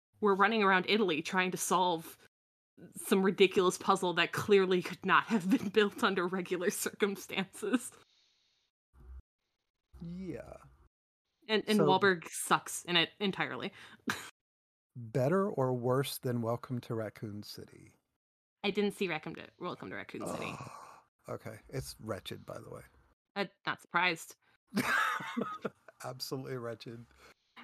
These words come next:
Speaker 1: Like, the Resident Evil movies were passable at best before that. <laughs> And this is a
Speaker 2: Yeah.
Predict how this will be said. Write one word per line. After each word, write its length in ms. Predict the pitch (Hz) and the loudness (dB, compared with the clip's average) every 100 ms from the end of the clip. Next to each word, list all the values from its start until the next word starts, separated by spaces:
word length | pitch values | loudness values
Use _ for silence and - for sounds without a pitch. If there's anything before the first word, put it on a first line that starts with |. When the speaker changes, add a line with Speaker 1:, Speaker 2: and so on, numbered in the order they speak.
| 247 | -6
Speaker 1:
Like, 400 | 208 202 185 - _ - | 4 6 6 2 _ -10
the 220 | 196 208 | 2 6
Resident 380 | 226 233 208 196 | 8 8 6 6
Evil 240 | 190 185 180 | 6 4 4
movies 480 | 180 180 160 160 | 4 4 4 2
were 260 | 180 180 170 - _ - | 2 0 0 -8 _ -14
passable 600 | - 208 185 - 170 160 | -6 0 0 0 -2 -2
at 160 | 135 - | -4 0
best 340 | 180 165 - | 0 0 -8
before 400 | 156 - 208 202 | -8 -2 2 2
that. 220 | 170 135 - | 2 0 -2
<laughs> 300 | 1077 - - _ _ _ | -4 -8 -10 _ _ _
And 160 | - 240 | 4 4
this 100 | 196 | 6
is 160 | 226 202 | 2 4
a 60 | 165 | 4
Speaker 2:
Yeah. 280 | 113 104 | 4 0